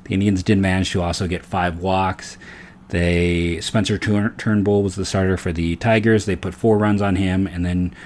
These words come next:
Joe Jimenez, they got one run on him before he posted the save. Your winner is Spencer T-,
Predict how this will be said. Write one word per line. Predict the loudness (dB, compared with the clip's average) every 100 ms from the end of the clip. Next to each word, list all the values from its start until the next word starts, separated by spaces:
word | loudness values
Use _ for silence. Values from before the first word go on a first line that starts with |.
| -20 -20 -10
Joe | 0 2 2
Jimenez, | 2 2 2 0 -2 -4
they | -6
got | -4 -6 -2
one | 0 2
run | 2 0
on | 0
him | 0 0 0
before | 0 0
he | 2
posted | 0 -2 -2
the | -2
save. | 0 2 4
Your | 4
winner | 4 4
is | 2
Spencer | -2 -6 -6
T-, | -6 -4